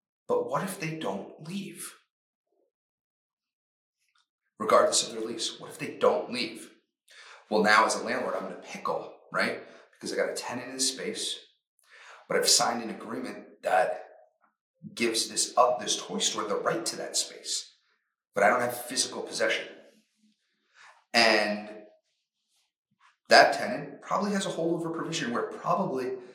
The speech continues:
they're allowed to stay month to month until I give them notice to leave.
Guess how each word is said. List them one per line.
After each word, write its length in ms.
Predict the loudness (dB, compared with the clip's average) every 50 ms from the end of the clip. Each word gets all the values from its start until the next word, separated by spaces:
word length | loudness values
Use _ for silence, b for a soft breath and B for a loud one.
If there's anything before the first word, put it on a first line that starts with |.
| B B B B B
they're 260 | -10 -8 -4 0 2 2
allowed 540 | 2 2 0 0 0 0 0 0 -2 -2 -4
to 120 | -2 0
stay 340 | 2 2 2 2 0 -4 -6
month 340 | -6 -8 -10 -10 -12 -14 -10
to 40 | -10
month 440 | -6 -4 -4 -4 -6 -8 -14 -20 -20 _ _ b b b b b b b b b _ _ _ _ _ _ _ _
until 400 | -2 0 0 2 4 4 4 4
I 100 | 4 0
give 220 | -2 -6 -8 -8 -8
them 160 | -10 -10 -8
notice 440 | -8 -6 -6 -4 -4 -2 -2 -2 -4
to 80 | -6 -10
leave. 360 | -10 -8 -8 -8 -8 -12 -14